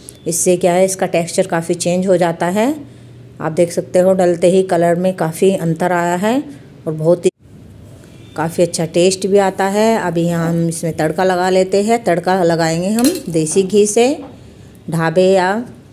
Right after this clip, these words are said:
आप restaurant में खाएंगे तो इसी तरह से बनाते हैं।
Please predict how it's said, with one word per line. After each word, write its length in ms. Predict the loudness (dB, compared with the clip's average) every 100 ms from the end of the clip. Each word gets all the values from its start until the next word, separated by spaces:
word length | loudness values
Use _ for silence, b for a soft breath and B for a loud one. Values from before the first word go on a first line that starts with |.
| -14 -6
आप 200 | -4 -2
restaurant 560 | -4 -2 -2 -2 -2
में 140 | -4 -2
खाएंगे 460 | -2 -2 0 0
तो 160 | 2 4
इसी 240 | 2 0
तरह 220 | -2 0 0
से 200 | 0 0 0 -4 -16 -20 -20 -20 -20 -20 -20 -20 -20 -20 -20 -8
बनाते 460 | -2 0 0 2 2
हैं। 440 | 4 2 0 -6